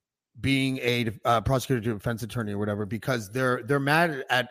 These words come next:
at certain things. And I, I'm not, I was always confused about why they'd be mad at, like, um, why are people, why do people have a problem with mandatory minimums,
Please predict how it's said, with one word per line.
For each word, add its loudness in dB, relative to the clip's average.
at 0
certain 0
things. 0
And 4
I, 2
I'm 4
not, 0
I 6
was 2
always 4
confused -4
about 0
why 6
they'd 0
be -2
mad -2
at, -6
like, -6
um, -4
why 4
are 6
people, 4
why 4
do 4
people 4
have 4
a -10
problem 2
with -2
mandatory 0
minimums, -6